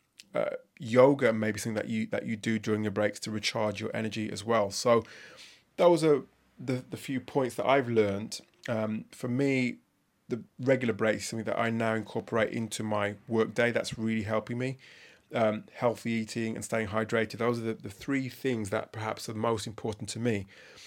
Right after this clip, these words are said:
But I hope you can, uh, glean something and gain something from these insights, and perhaps implement some of these things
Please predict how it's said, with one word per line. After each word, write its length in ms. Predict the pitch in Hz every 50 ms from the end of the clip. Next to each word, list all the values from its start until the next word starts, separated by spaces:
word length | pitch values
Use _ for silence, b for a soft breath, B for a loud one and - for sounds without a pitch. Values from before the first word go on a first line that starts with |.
| B B B B B -
But 120 | 127 -
I 60 | 123
hope 260 | 127 147 147 139 - 139
you 100 | 131 120
can, 460 | - 131 117 117 - - 120 110 117 - - _ _ _ -
uh, 100 | 123 104 -
glean 260 | - 127 127 139 135 123
something 380 | - - 117 - - 127 117
and 160 | 110 107 107
gain 240 | 104 123 127 139 147
something 260 | 143 - 123 110 113
from 220 | 107 - - 110 107
these 180 | 113 110 104
insights, 520 | 104 104 101 95 - 107 104 107 - - -
and 240 | 107 107 101 104 - _ _ _
perhaps 400 | - - 120 113 113 - - - - -
implement 500 | 135 123 113 - 117 113 113 110 110 -
some 140 | - 120 113
of 60 | 110
these 160 | 113 107 104
things 260 | - 117 113 110 104